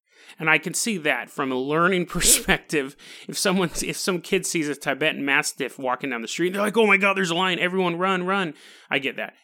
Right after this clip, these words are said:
Donkey, zebra, I'm cool with. Dog, lion, no. Fox, leopard?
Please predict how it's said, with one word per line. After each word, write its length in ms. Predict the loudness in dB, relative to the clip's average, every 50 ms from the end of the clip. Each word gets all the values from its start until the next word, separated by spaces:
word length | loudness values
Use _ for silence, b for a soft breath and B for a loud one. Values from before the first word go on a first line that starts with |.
| _ _ _
Donkey, 460 | 0 0 0 0 -2 -4 -4 -4 -4
zebra, 560 | -4 -4 -4 -4 -4 -2 0 0 0 0 -4 -6
I'm 120 | -8 -10
cool 260 | -6 -4 -2 0 0 2
with. 360 | 2 0 0 -2 -6 _ _ _ _ _ _ _ _ _ _ _ _ _ _ _
Dog, 320 | 2 4 4 4 2 2
lion, 480 | 2 2 2 2 2 0 0 -2 -4 -6 -10
no. 480 | -12 -12 -10 -10 -8 -10 -10 -12 -14 _ -18 -20 -20 -20 _ _ _ _ _ _
Fox, 580 | _ -14 -12 -10 -8 -8 -8 -6 -6 -6 -6
leopard? 640 | -6 -4 -2 -2 -2 -2 0 0 0 0 0 -2 -6